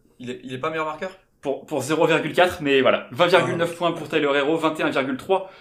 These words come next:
Speaker 2: pour Jimmy Butler.
Speaker 1: Aïe, aïe, aïe, merde. Putain, merde, mon argumentaire. Non, mais ouais, ça, ça, ça, ça n'enlève rien à sa super saison. Et, euh, et voilà, tu rajoutes à ça, euh,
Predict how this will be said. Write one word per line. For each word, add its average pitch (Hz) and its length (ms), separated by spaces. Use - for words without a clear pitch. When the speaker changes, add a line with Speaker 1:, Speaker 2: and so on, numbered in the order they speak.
Speaker 2:
pour 160 200
Jimmy 139 200
Butler. - 320
Speaker 1:
Aïe, - 220
aïe, 104 120
aïe, 101 180
merde. 110 300
Putain, - 240
merde, 135 200
mon 135 80
argumentaire. 147 600
Non, 127 80
mais 131 100
ouais, 127 80
ça, 123 240
ça, 139 160
ça, 131 220
ça - 160
n'enlève 147 200
rien 143 140
à 143 60
sa 131 100
super 131 300
saison. 127 280
Et, 120 120
euh, 117 300
et - 20
voilà, 117 240
tu 107 140
rajoutes 110 240
à 110 60
ça, 117 240
euh, 107 160